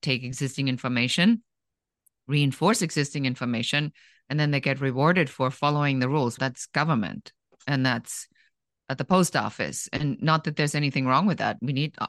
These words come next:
obviously, people that are doing things by the rules, but that is not innovation. That is status quo.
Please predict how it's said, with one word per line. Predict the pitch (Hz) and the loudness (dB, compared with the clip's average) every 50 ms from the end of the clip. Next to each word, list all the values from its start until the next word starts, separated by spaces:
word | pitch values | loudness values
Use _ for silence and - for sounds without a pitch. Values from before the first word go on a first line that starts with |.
| - - | -6 -2
obviously, | 107 113 123 127 127 123 - 123 | -2 -2 -2 -2 -4 -6 -6 -6
people | - 143 127 - 127 123 | -4 -6 -4 -4 -4 -2
that | 123 113 113 113 - _ _ _ _ - - - - - | -2 -2 -4 -4 -6 _ _ _ _ -20 -20 -16 -6 -4
are | 143 156 | -2 -2
doing | 127 156 151 147 139 139 | 0 0 0 2 0 0
things | - 139 135 131 - | 0 -2 -2 -2 -4
by | - 131 127 127 | -2 0 0 0
the | 123 - 123 | 0 -2 -2
rules, | 120 127 123 117 - - - - - _ _ _ _ _ _ _ - | 0 0 -2 -2 -4 -8 -14 -18 -20 _ _ _ _ _ _ _ -8
but | 196 139 151 139 131 127 - - - - _ | -2 0 2 2 2 0 -4 -10 -20 -18 _
that | - 139 131 160 196 113 - - | -2 0 2 2 2 0 0 0
is | 156 156 139 147 | 0 2 2 2
not | 151 156 147 143 135 - - _ _ _ _ _ _ _ - | 2 4 4 4 2 0 -4 _ _ _ _ _ _ _ 0
innovation. | 147 185 151 135 165 175 151 - - 117 113 107 - - | 2 2 4 4 2 2 2 2 0 -2 -2 -6 -4 -2
That | - 151 143 | 0 0 0
is | 139 131 | 0 -2
status | - - - 139 135 120 117 - | -2 -2 0 0 0 0 -4 -6
quo. | - - - - 151 147 127 107 - | -10 -6 -2 0 2 2 2 0 -2